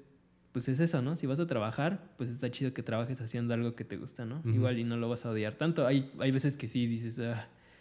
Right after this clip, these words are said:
Speaker 1: aunque me gusta hacer mucho esto, ya
Speaker 2: Sí.
Speaker 1: estoy ya harto o estoy saturado porque hay mucha presión", no sé.
Speaker 2: Sí.
Speaker 1: Pero creo que es más llevadero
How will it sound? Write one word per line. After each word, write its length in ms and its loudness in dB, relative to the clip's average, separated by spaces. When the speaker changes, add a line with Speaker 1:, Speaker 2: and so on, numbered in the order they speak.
Speaker 1:
aunque 320 -2
me 140 2
gusta 220 2
hacer 180 4
mucho 260 4
esto, 160 0
ya 120 4
Speaker 2:
Sí. 60 4
Speaker 1:
estoy 640 0
ya 180 0
harto 380 0
o 40 0
estoy 300 -2
saturado 600 2
porque 380 -2
hay 80 0
mucha 320 -2
presión", 380 -4
no 120 -2
sé. 160 0
Speaker 2:
Sí. 40 -6
Speaker 1:
Pero 180 8
creo 120 4
que 80 4
es 60 6
más 140 8
llevadero 560 6